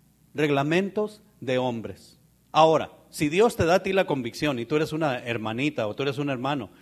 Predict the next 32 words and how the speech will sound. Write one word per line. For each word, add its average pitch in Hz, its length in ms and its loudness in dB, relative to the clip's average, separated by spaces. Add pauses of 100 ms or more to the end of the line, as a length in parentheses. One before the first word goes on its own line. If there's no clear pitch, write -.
(120)
y 131 140 -4
Dios 143 300 2
te 147 80 0
pone 156 220 0
a 147 80 -4
ti 156 100 -2
la 156 120 2
convicción, 117 720 -4 (1600)
tú 208 200 4
vas 147 180 4
a 147 60 4
dar 135 160 4
cuentas 143 340 0
a 117 100 2
Dios 160 380 -2 (160)
por 127 160 0
la 117 100 0
convicción 110 460 -6
que 135 80 -4
Él 120 80 -2
pone 117 220 -4
en 101 100 -8
ti. - 180 -16 (680)
Si 156 160 0
Dios 170 240 4
te 196 100 4
pone 202 240 2
a 180 80 4
ti 196 220 2 (420)
que 147 140 2
no 175 180 2
quieres, 185 580 2